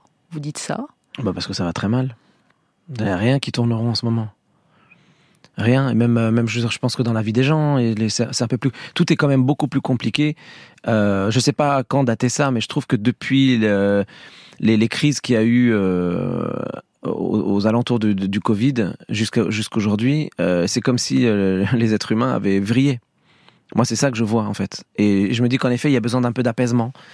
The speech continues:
Speaker 2: Et
Speaker 1: Et
Speaker 2: ces
Speaker 1: la musique
Speaker 2: musiques-là
Speaker 1: peut l'apporter, le, le, l'artiste, le musicien, le, le,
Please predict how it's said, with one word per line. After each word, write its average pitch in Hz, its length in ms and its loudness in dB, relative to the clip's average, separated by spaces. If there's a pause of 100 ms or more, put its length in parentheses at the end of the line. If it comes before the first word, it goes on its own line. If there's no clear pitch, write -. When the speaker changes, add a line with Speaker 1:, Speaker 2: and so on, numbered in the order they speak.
(580)
Speaker 2:
Et 117 80 4
Speaker 1:
Et - 20 2
Speaker 2:
ces 190 140 2
Speaker 1:
la - 80 4
musique 226 180 2
Speaker 2:
musiques-là 196 220 0
Speaker 1:
peut 277 80 2
l'apporter, 247 600 -2
le, 220 200 2
le, 202 160 2
l'artiste, 202 640 -2
le 190 80 0
musicien, 185 640 0
le, 175 220 2
le, 160 100 -2